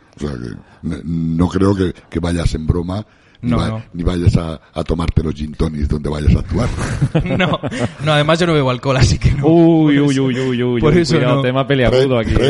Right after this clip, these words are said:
Speaker 1: premio,
Speaker 2: ¿Por?
Speaker 1: premio.
Speaker 3: <laughs> Tema peleagudo aquí.
Speaker 1: Vamos a ver, muchacho
Speaker 3: <laughs>
Speaker 1: zagalico, como dice en Murcia, ¿cómo pasa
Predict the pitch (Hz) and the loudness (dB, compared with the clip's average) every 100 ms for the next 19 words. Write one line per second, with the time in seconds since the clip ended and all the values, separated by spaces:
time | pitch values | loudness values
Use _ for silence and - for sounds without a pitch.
0 | 143 127 160 180 151 147 139 107 101 - | 2 2 4 4 4 0 -2 -6 -8 -6
1 | 127 135 123 117 107 110 101 92 87 - | -2 0 2 2 2 2 2 -2 -8 0
2 | 120 139 120 107 101 95 - _ - 85 | 2 4 4 4 2 -2 -8 _ -10 -6
3 | 113 - 120 - - 190 151 - - 170 | 2 4 6 4 2 -2 -4 -4 -6 -10
4 | - - 113 101 135 127 117 110 - 101 | -2 0 2 0 -2 0 0 0 -2 -4
5 | 104 98 92 85 85 87 151 143 - 85 | 0 -2 -4 -6 -6 -2 0 0 0 -2
6 | - 76 | -2 -4